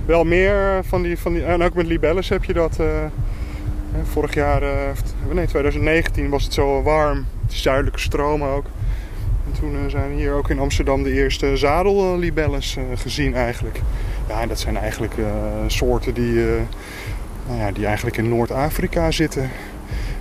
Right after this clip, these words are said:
En die kunnen wel in de zomer, kunnen ze wel in meerdere generaties, kunnen ze dan Noord-Europa bereiken. Maar ja, hier, ze waren hier al in juni en in grote getalen ook, hè. Dat was een stuk of tien of zo, eh, bij elkaar gezien, eh, ergens in Westpoort in zo'n plasje.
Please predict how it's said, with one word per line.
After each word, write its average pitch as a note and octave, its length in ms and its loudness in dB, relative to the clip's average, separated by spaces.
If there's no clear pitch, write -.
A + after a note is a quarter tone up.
En A#2+ 100 -2
die B2+ 100 0
kunnen C#3+ 300 2
wel B2 280 4
in A#2+ 80 0
de A#2+ 80 0
zomer, B2+ 420 4
kunnen C3+ 260 2
ze C3+ 100 0
wel B2 240 4
in C3 260 0
meerdere C3+ 400 2
generaties, B2+ 840 2
kunnen C3 220 0
ze C3+ 100 -2
dan B2 160 2
Noord-Europa B2+ 720 2
bereiken. A2+ 460 0
Maar C3 120 2
ja, B2+ 120 2
hier, C3+ 100 0
ze - 120 -2
waren B2+ 280 2
hier C#3 200 2
al A#2+ 160 4
in B2+ 80 4
juni D#3 400 2
en B2 120 0
in B2 120 0
grote C#3+ 400 2
getalen D#3 560 2
ook, D#3 220 0
hè. D#3 140 0
Dat C3+ 140 0
was A#2+ 260 -2
een - 60 -4
stuk - 200 -2
of - 140 -2
tien F3 240 2
of D#3 80 0
zo, D3+ 440 2
eh, - 640 -2
bij C#3+ 120 2
elkaar C3 400 0
gezien, C3 380 0
eh, B2 800 0
ergens C3+ 180 0
in C3 100 2
Westpoort B2 600 2
in B2+ 100 0
zo'n A#2+ 240 -2
plasje. - 380 2